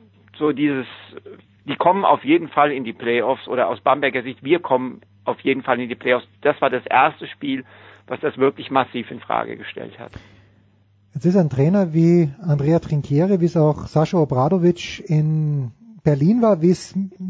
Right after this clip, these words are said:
Speaker 2: Svetislav Pesic in München war. Ich kann verstehen, wenn jemand so intensiv ist, wie diese drei Coaches zum Beispiel, dass sich das früher oder später abnutzt. Aber jetzt ist in Bamberg ja eigentlich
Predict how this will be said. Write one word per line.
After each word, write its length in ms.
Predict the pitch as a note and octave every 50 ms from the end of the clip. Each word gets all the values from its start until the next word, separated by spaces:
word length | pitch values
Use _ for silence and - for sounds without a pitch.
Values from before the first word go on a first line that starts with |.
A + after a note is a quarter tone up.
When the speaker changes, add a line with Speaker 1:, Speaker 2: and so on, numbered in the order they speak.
| F3+ F3
Speaker 2:
Svetislav 460 | - - F3 F#3+ F3+ - E3+ D3+ -
Pesic 420 | - D#3 F3 F#3+ G#3 G3+ - - - - - - - - - _ _
in 180 | - F#3+ D3+ D#3
München 420 | D#3+ G#3 C#4 C4+ - F3+ D#3 C#3+
war. 280 | C3 B2+ C#3 F#3 A#3 G#3 - - - _ _ _ _ _ _ _ _ _ _ _ _ _ _ _ _ _ _ -
Ich 200 | - - E3 -
kann 240 | - - D#3+ G#3 A#3+
verstehen, 580 | - A3+ F#3+ - - - E3 E3 G3+ A#3 A#3 F#3+
wenn 120 | F3+ F3
jemand 280 | F3 F#3 F#3+ F#3 F3+ D3+
so 220 | - G3 A#3 C4
intensiv 640 | - A#3 A3 G#3 - G#3+ G3+ F#3 - G#3 A3+ A#3 -
ist, 260 | - C3+ B2 - - C#3+
wie 80 | D3+
diese 260 | - F#3 A3 G#3 G#3+
drei 200 | F3+ F3 D#3+ D#3+
Coaches 420 | - - F#3+ A3 A3+ - E3 C3+ -
zum 140 | - D#3 C#3
Beispiel, 360 | C3+ C3 D3 D3+ - - F3+
dass 160 | C#3+ F3+ -
sich 120 | - G#3 -
das 400 | - F#3 F#3 - - - - G3+ F3
früher 220 | - F#3 F#3+ G3
oder 100 | F#3+ G3
später 420 | - - - F3+ F3 G3+ F#3 -
abnutzt. 540 | G3+ G#3+ - - E3+ C#3+ C#3 B2+ - - -
Aber 100 | D#3+ D3
jetzt 120 | E3 - -
ist 100 | F3+ F#3
in 140 | F#3+ E3+
Bamberg 360 | - C#3 C#3+ F3+ G3 G#3+ F3+ F3+
ja 80 | F3+
eigentlich 480 | D#3 D#3+ F3+ F#3 F3 E3+ F#3 F3 -